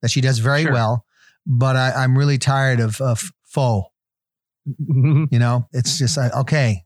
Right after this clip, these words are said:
Speaker 1: it's a soup. Yeah, I get it. Is there anything else you can do here? Like, we, my wife made a phenomenal lasagna a few weeks ago. Can you do that? And she's like, "I know." She just kinda looks at me. Blank
Speaker 2: That's
Speaker 1: stare.
Speaker 2: rough.
Speaker 1: Yeah.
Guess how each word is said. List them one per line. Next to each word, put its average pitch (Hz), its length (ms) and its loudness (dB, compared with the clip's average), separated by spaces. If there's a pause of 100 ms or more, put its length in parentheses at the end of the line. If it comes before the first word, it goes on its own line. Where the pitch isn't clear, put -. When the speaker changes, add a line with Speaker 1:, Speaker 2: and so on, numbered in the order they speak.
Speaker 1:
it's 120 240 -2
a 117 40 -2
soup. 135 380 -2 (240)
Yeah, 127 160 -2
I 131 80 0
get 123 180 2
it. 98 140 -4 (340)
Is 131 140 0
there 127 100 2
anything 143 320 2
else 135 160 0
you 139 80 -2
can 135 100 2
do 131 100 2
here? 127 220 2
Like, 113 200 -2 (320)
we, 131 100 -2
my 127 160 2
wife 131 260 0
made 127 220 2
a 120 60 -2
phenomenal 123 520 0
lasagna 120 480 2
a 107 40 0
few 117 160 -2
weeks 113 200 -2
ago. 110 220 -2
Can 120 140 0
you 117 80 2
do 127 180 0
that? 123 220 0
And 120 100 -2
she's 110 180 -4
like, 104 160 -4 (200)
"I 104 100 -10
know." 90 360 -8 (1400)
She - 80 -6
just - 140 -6
kinda 117 180 0
looks 120 240 0
at 104 60 -6
me. 95 260 -10 (1700)
Blank 117 220 0
Speaker 2:
That's 131 160 0
Speaker 1:
stare. 101 100 0
Speaker 2:
rough. 127 220 -2 (200)
Speaker 1:
Yeah. 113 160 0